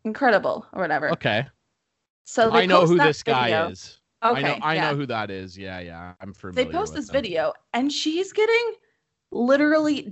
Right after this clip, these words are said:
Speaker 1: death threats from, because James, like, "Oh, is ninety-five not enough? Like, you want a hundred mil-," people are giving this sixteen-year-old girl, like, like, hate and, like,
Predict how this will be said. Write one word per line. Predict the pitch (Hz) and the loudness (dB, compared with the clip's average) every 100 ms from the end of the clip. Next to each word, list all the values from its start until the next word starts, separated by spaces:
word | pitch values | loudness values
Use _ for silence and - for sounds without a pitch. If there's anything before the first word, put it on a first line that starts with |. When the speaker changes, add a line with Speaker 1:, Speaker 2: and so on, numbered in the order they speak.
| - | -4
Speaker 1:
death | 220 208 - - | 2 2 0 -12
threats | 202 185 - - | -6 -6 -8 -16
from, | - 180 - | -12 -12 -12
because | - 247 226 214 | -6 -6 -6 -6
James, | 240 233 226 | -4 -4 0
like, | 208 202 | -2 2
"Oh, | 233 180 | 2 2
is | 180 | -2
ninety-five | 190 185 190 190 180 175 | -4 -4 -2 2 2 0
not | 175 | -4
enough? | 170 196 - - | -2 -2 -4 -8
Like, | 151 | -10
you | 170 | -8
want | 175 170 | -6 -6
a | |
hundred | 208 190 180 185 | -4 -4 -4 -4
mil-," | 175 - - | -6 -8 -6
people | 311 359 370 | -4 0 2
are | 370 - - _ | 0 -4 -20 _
giving | - 262 269 | -4 0 0
this | 214 - | 0 -6
sixteen-year-old | - 262 - - - 254 240 233 214 214 | -4 -4 -4 -10 -4 0 2 2 2 2
girl, | 196 214 165 165 - _ _ _ | 2 4 4 2 -4 _ _ _
like, | 208 185 151 - - | 0 2 0 -8 -8
like, | 180 170 | -6 -6
hate | - - - - 262 269 269 | -10 -20 -14 -2 0 2 0
and, | 185 180 | -2 -2
like, | 190 180 | -2 -2